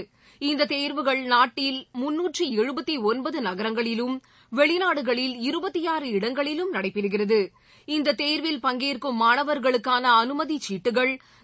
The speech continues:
தேசிய தேர்வு முகமையின் இணையதளத்தில் வெளியிடப்படும் என்று தெரிவிக்கப்பட்டுள்ளது. கேரள கடலோர காவல் படையினர்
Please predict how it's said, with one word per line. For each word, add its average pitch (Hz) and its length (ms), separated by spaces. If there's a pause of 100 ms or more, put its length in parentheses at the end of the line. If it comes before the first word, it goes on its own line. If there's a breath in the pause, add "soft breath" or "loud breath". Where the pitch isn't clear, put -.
தேசிய 320 500
தேர்வு 269 380
முகமையின் 247 680
இணையதளத்தில் 254 800
வெளியிடப்படும் 302 640
என்று 302 320
தெரிவிக்கப்பட்டுள்ளது. 196 840 (720)
கேரள 294 440
கடலோர 262 520
காவல் 240 360
படையினர் 240 540